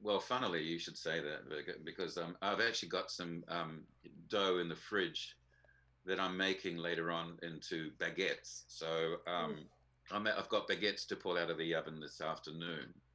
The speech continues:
Speaker 2: I've got the
Speaker 1: Um, and,
Speaker 2: baguettes,
Speaker 1: and
Speaker 2: though.
Speaker 1: we are allowed to have two people over today for dinner, um, for the first time in, in, in, in weeks. Um, I don't know what it's like in the States right now,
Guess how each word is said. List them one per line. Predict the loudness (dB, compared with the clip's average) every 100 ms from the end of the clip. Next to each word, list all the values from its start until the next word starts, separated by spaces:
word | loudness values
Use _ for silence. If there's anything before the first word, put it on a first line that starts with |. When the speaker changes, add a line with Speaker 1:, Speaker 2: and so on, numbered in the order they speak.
| _ _ _ -16
Speaker 2:
I've | -8
got | -4
the | 0
Speaker 1:
Um, | 0 0
and, | 0
Speaker 2:
baguettes, | 2
Speaker 1:
and | 0 0
Speaker 2:
though. | -6 -8 -4
Speaker 1:
we | 4 4
are | 6 4
allowed | 4 2 0
to | -2
have | 0 0 0 -2
two | 4 4
people | 6 4 4 4
over | 6 4
today | 2 2 4 4 2 -6
for | -6
dinner, | 0 0 0 -6 -12 -18 -20 -20 -20 -4
um, | 2 4 6 6 2 -2 -6 -12 _ _ _
for | -2
the | -2
first | 2 4 4 0
time | 0 2 2 -2 -8
in, | -4 -4 -4 -8 -12 -8
in, | -8 -6 -10 -10
in, | -10 -8
in | -6
weeks. | 0 2 0 -4 -14 -16 -14
Um, | -8 -4 -4 -4 -2
I |
don't | 2 2 0
know | 0 2 2 -2 _ _ _ _ _ _ _ _ _ -16
what | -10 0 2
it's | 0 -2
like | -2 0
in | -2
the | -6
States | -2 2 2 0
right | -2 -2 -4
now, | -4 -4